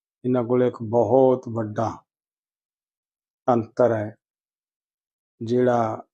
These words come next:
ਆਪਣੇ ਖਿਲਾਫ ਵਰਤਣ ਦੀ ਕੋਸ਼ਿਸ਼ ਕਰਦੀਆਂ ਨੇ ਤੇ ਕਰਨਗੀਆਂ ਅੱਗੇ ਵੀ। ਕਿਉਂਕਿ ਜਿਹੜਾ ਇਹ ਜਿਹੀਆਂ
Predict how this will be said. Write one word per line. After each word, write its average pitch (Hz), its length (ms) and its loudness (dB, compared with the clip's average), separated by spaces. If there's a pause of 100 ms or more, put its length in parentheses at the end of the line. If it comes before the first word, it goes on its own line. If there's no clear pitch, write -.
(800)
ਆਪਣੇ 123 340 -2
ਖਿਲਾਫ 120 280 0
ਵਰਤਣ 120 460 -2
ਦੀ 110 120 -6
ਕੋਸ਼ਿਸ਼ 113 460 -8
ਕਰਦੀਆਂ 117 400 -8
ਨੇ 131 140 -6
ਤੇ 131 80 -4
ਕਰਨਗੀਆਂ 120 540 -4
ਅੱਗੇ - 300 -10
ਵੀ। 98 160 -6 (1900)
ਕਿਉਂਕਿ 147 360 0
ਜਿਹੜਾ 143 540 2 (1300)
ਇਹ 135 140 2
ਜਿਹੀਆਂ 135 360 4